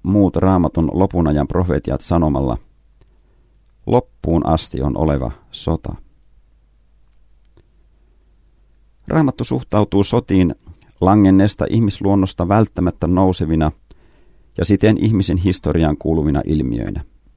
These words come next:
Ilmestyskirjan ennustusten mukaan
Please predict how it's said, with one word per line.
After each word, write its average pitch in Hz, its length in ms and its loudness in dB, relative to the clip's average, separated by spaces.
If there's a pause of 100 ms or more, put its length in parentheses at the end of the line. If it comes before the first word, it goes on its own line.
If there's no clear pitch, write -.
(1600)
Ilmestyskirjan 92 760 4
ennustusten 95 600 2
mukaan 85 460 2